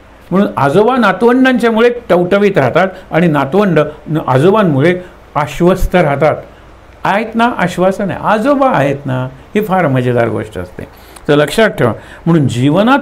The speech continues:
तुम्हाला जर क्रांती घडवायची असेल, दृष्टीची क्रांती, पहिल्यांदा दृष्टी बदला, मग वृत्ती बदलेल, मग कृती बदलेल. ही आपण नेहमी शृंखला सांगितलेली आहे.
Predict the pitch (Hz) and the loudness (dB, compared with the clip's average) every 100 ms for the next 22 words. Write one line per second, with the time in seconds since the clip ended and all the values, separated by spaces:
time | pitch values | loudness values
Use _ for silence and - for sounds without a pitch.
0 | - 208 202 214 214 214 170 165 190 180 | 0 0 2 2 0 0 0 0 0 0
1 | 269 208 180 151 139 131 160 180 - - | 0 2 2 0 -2 -4 -4 -4 -10 -14
2 | 139 180 214 - - 262 233 214 160 127 | -4 -2 -2 -4 0 0 0 -2 0 -2
3 | - 156 160 196 233 226 165 180 190 - | -2 0 2 2 2 0 2 0 0 0
4 | 277 165 123 127 131 - - - 170 226 | 2 2 0 -2 -4 -10 -14 -2 0 2
5 | 170 202 196 - 254 165 127 135 143 - | 2 0 0 0 2 2 2 0 -2 -4
6 | - 240 - 226 262 277 240 147 127 135 | 0 0 0 0 0 2 2 2 0 -2
7 | - - - 226 - - - 202 147 160 | -4 -10 -4 -2 -2 -2 0 2 4 2
8 | 240 233 214 214 214 214 208 185 185 175 | 2 0 0 2 2 2 0 0 0 0
9 | 165 147 | -2 -2